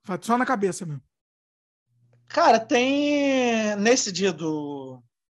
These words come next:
Speaker 2: do... Que tava o Pablo lá,
Speaker 1: Ah.
Speaker 2: tem muita
Speaker 1: Foi um dia
Speaker 2: conversa.
Speaker 1: só, ele foi um dia.
Speaker 2: É.
Speaker 1: Ah.
Speaker 2: E daí no, no segundo dia, que foi dois mil e dezenove,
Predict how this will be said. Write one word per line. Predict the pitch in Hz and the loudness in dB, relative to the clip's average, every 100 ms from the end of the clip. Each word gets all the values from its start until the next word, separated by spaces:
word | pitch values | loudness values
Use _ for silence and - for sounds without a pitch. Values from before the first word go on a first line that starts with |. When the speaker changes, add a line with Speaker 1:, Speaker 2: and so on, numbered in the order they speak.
| _ _ _ | _ _ _
Speaker 2:
do... | 135 139 135 127 120 117 107 - | -14 -10 -8 -10 -12 -16 -18 -8
Que | |
tava | - 190 143 | 0 0 0
o | |
Pablo | - 202 170 135 117 - | 4 6 6 0 -8 -4
lá, | 151 165 139 165 165 | 0 2 0 -4 -12
Speaker 1:
Ah. | - _ _ _ _ _ _ _ - | -16 _ _ _ _ _ _ _ -4
Speaker 2:
tem | 190 | 2
muita | 180 175 | 2 6
Speaker 1:
Foi | 226 | 6
um | 285 | 8
dia | 269 | 10
Speaker 2:
conversa. | 190 143 | 8 6
Speaker 1:
só, | 226 | 2
ele | 202 | 2
foi | 202 233 | 2 2
um | 254 | 4
dia. | 214 156 127 _ _ _ _ _ _ _ - | 0 -2 -6 _ _ _ _ _ _ _ -2
Speaker 2:
É. | 170 160 123 117 _ - | 2 2 0 -8 _ -14
Speaker 1:
Ah. | 156 151 - - - _ _ _ _ - | -12 -12 -14 -20 -20 _ _ _ _ -4
Speaker 2:
E | 165 | 4
daí | 180 208 | 6 6
no, | 220 214 | 6 6
no | 202 | 4
segundo | 196 196 240 220 | 2 4 4 4
dia, | 175 262 214 | 4 6 6
que | - | 4
foi | 180 | 2
dois | 175 165 | 2 0
mil | 175 | -2
e | |
dezenove, | 156 160 170 240 139 | -2 2 6 6 4